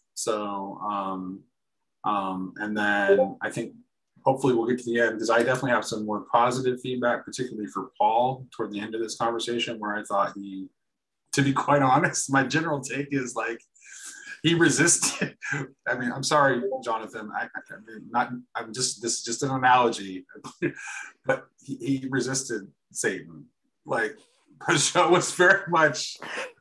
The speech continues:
was very much, uh, uh, offering a temptation to John or to, to Paul to put money in my purse. And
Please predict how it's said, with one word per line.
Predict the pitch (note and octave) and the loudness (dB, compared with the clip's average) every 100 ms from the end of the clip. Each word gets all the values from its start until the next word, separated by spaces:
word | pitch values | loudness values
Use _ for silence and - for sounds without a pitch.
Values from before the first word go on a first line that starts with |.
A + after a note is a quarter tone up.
| - | 0
was | D#3 B2+ | 2 4
very | E3 F#3 | 6 6
much, | E3+ D#3+ D#3+ - | 6 4 2 -2
uh, | - C3+ C3 | 0 4 4
uh, | B2+ C3 | 2 -4
offering | B2+ C3+ C#3 C3+ | 0 0 -2 -6
a | B2+ | -4
temptation | D3+ C3 C3 C3 - C#3+ C3+ C3+ - _ _ - | -2 -2 -4 -6 -4 -4 -4 -6 -10 _ _ -4
to | B2+ | -2
John | A#2+ A#2 A#2 A#2 A#2+ | 2 4 4 2 -2
or | B2 C3+ | -2 -2
to, | - B2 - | 0 -2 -2
to | C3 | -2
Paul | A#2+ B2 A#2 A#2+ | 4 6 6 4
to | A#2+ G2+ | -2 -8
put | - B2+ | -10 -2
money | C#3+ D#3 | 0 2
in | D3+ | 4
my | D3+ | 4
purse. | C3+ A#2+ A2+ - - - _ _ _ _ _ _ _ _ | 2 0 -2 -2 -2 -2 _ _ _ _ _ _ _ _
And | A2+ A2+ A2+ | -8 -8 -10